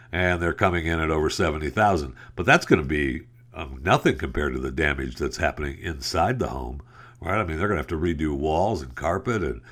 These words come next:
furniture. It's all gonna be a nightmare, and probably has been for this family. But someone has got to step up. I don't know what I would do. I would be so angry. I mean, it would just be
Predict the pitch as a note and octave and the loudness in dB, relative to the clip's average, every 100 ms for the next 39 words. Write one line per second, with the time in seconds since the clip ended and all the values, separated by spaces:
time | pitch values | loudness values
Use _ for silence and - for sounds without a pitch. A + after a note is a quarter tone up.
0 | - - - F2 F2+ A#2 - A2 A2+ A#2 | -20 -20 -8 -4 -2 -2 0 2 4 4
1 | A#2+ - F#2+ - D#2+ C#2 B1+ B1+ C#2+ C2 | 0 0 0 2 2 2 0 -2 -4 -2
2 | C2 B1 B1 - C#2+ C#2 C#2+ D2 - D2+ | -2 0 -2 -6 -12 -8 -2 -2 -2 -8
3 | B1+ A1+ - A2 A2 E2 F#2+ D#2 C2+ C2+ | -8 -8 -6 -2 0 2 2 4 0 0
4 | - D#2 D2 C2+ C2+ A#1+ A#1 - - - | 4 4 4 0 -2 -4 -10 -20 -20 -6
5 | D#2 C#2 B1+ - D2+ C#2+ C2 C2 A#1+ - | -2 0 -2 -2 0 0 0 -4 -6 -12
6 | - - F2 F2+ E2 - - B2 G#2+ E2 | -16 -4 2 2 2 -2 6 6 6 0
7 | D2 B1+ B1+ D2+ D2+ C#2+ - C2+ F2 C#2 | 0 -4 -4 -2 0 0 -2 -6 -2 -2
8 | D2 - F#2+ B2+ C3+ B2 A2+ A#2 - - | -2 0 4 4 4 2 2 0 -2 0
9 | F#2 F2 D#2 F2 F#2+ G2+ - F#2+ F#2 D#2+ | 0 0 -2 2 2 2 0 0 0 0
10 | F2+ E2 D#2 - - - - - E2+ D#2+ | 0 0 -2 -10 -20 -16 -12 -4 -2 0
11 | D2+ C#2+ - - - - - - C2+ C2 | 0 -4 -12 -20 -20 -20 -18 -12 -10 -10
12 | B1 A#1 G#1 - - - - - F2 D#2+ | -10 -10 -10 -16 -20 -20 -20 -12 -6 -4
13 | D#2 D2+ D#2 C#2+ D#2 - - C#2+ C2 | -2 -2 -4 -4 -4 -4 -4 -4 -6